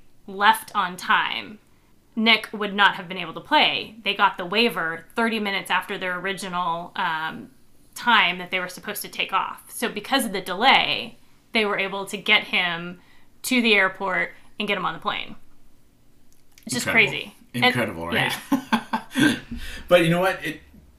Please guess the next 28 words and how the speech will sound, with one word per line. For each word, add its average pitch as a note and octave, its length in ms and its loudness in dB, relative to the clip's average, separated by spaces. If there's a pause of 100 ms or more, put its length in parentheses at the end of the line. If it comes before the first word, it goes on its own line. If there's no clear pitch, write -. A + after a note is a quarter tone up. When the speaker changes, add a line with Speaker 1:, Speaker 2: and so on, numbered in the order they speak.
(260)
Speaker 2:
loo-, C#3+ 260 0
look, D3 280 2
he C3 100 2
makes B2+ 240 2
an C3+ 80 4
impact. C#3+ 460 0
So, A#2 340 0
you A2+ 120 0
know, G#2+ 180 0
I, G#2+ 220 -4
I G#2 60 -4
think, A#2 400 -6 (1300)
I, G#2 140 -2
you A#2+ 160 -2
know, G#2 100 -2
I G2 60 -2
think G#2 360 -8
somebody's A2 500 -4
sending G#2+ 300 -2
us G2+ 100 -4
some G2+ 100 -6
good G2+ 160 -4
vibes G#2 300 -2
here E2 140 -8
because, F2 440 -10
you G2+ 100 -12
know, F2 140 -10
it, F#2 200 -16